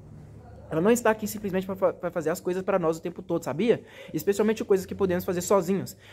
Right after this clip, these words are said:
Gretel encarou-o como se ele estivesse enlouquecido, então olhou pra Maria, que rapidamente balançou a cabeça. "Mas é claro, dona Gretel", disse Maria.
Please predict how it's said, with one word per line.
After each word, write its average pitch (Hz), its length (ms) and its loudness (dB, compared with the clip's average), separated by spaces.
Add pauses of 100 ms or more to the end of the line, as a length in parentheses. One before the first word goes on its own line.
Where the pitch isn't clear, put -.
(120)
Gretel 208 320 4
encarou-o 175 480 4
como 165 220 -4
se - 100 -6
ele 170 120 0
estivesse 151 360 -4
enlouquecido, 190 540 2
então 185 180 0
olhou 165 180 4
pra 175 140 0
Maria, 160 300 2 (240)
que 165 80 -6
rapidamente 170 500 0
balançou 165 320 0
a 151 60 -2
cabeça. 143 400 -4 (180)
"Mas 180 140 0
é 220 60 6
claro, 214 260 4
dona 143 200 -4
Gretel", 123 380 -6 (180)
disse 160 220 -8
Maria. 135 340 -4